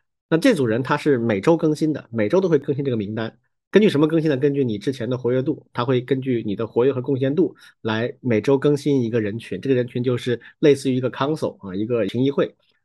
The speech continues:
然后他们在接下来的一周里面，他就有责任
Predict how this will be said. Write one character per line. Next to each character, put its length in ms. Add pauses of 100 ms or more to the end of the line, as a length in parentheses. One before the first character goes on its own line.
(140)
然 120
后 100
他 280
们 180
在 100
接 160
下 80
来 120
的 60
一 100
周 180
里 140
面， 200
他 200
就 120
有 320 (440)
责 240
任 260